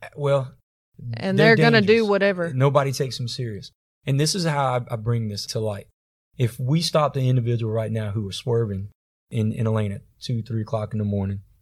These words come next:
Speaker 1: all over the road, hitting his brakes multiple
Speaker 2: Mm-hmm.
Speaker 1: times, hit the curb, we think two things.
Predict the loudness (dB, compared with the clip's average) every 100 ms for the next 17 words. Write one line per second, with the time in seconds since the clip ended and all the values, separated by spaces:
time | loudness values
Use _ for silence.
0 | _ 0 2 2 0 -2 -4 -6 -10 _
1 | _ _ 0 2 2 2 0 0 -2 -2
2 | -2 0 2 2 0 -2 -4 -4 -2 -4
3 | -4 -10 _ _ -10 -4 -2 -2 -4 -2
4 | -2 0 -2 -4